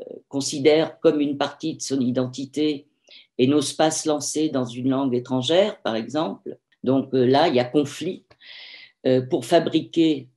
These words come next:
un sujet singulier qui lui-même bricole, donc, euh, ça c'est Lévi-Strauss et Michel de Certeau, avec l'environnement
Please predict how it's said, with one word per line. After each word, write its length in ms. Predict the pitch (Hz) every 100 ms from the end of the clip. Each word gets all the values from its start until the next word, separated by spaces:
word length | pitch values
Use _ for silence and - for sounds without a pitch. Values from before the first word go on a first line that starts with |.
| -
un 120 | 127
sujet 480 | 123 - 139 131 147
singulier 880 | 127 - 151 143 143 123 135 180 - _ _ _ _
qui 380 | 170 165 - -
lui-même 760 | 135 147 143 143 139 120 107 - _ _ -
bricole, 960 | 127 147 156 - 165 170 202 156 - _ _ _ -
donc, 320 | 131 131 -
euh, 120 | 101
ça 240 | 104 131 131
c'est 180 | 127 95
Lévi-Strauss 640 | 113 117 - - 127 127
et 40 | 95
Michel 340 | 110 - 123
de 60 | 107
Certeau, 480 | - 101 - 147 - - - _
avec 320 | 131 139 -
l'environnement 800 | 151 131 135 131 127 135 165 165